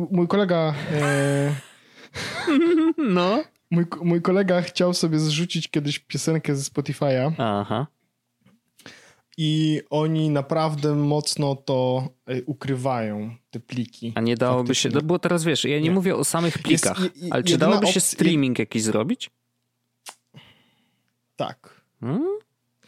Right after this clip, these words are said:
Speaker 1: Gene-,
Speaker 2: No wiesz, to na
Speaker 1: generalnie
Speaker 2: zasadzie takiego
Speaker 1: powiem ci tak.
Speaker 2: pseudo-embeda, nie? Że jakby
Speaker 1: To, to, słuchaj, no to, to musiał,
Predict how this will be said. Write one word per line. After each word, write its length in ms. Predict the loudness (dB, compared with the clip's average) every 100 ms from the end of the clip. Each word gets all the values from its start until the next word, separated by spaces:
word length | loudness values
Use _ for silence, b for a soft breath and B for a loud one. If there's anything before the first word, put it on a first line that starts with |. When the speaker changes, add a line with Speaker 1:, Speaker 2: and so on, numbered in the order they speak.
| B B B -4
Speaker 1:
Gene-, 120 | 2
Speaker 2:
No 80 | 4
wiesz, 120 | 4
to 60 | 4
na 80 | 4
Speaker 1:
generalnie 240 | 4 4
Speaker 2:
zasadzie 260 | 4 2 2
takiego 300 | 2 2 4
Speaker 1:
powiem 180 | 4 4
ci 100 | 2
tak. 100 | 4
Speaker 2:
pseudo-embeda, 760 | 4 2 4 4 2 2 0
nie? 200 | 0 0
Że 100 | 0
jakby 320 | 0 0 0 0
Speaker 1:
To, 180 | 0 -2
to, 220 | -2 -4 -2
słuchaj, 200 | -2 0
no 120 | 0
to, 120 | 0 0
to 180 | -2 -2 _
musiał, 260 | -2 0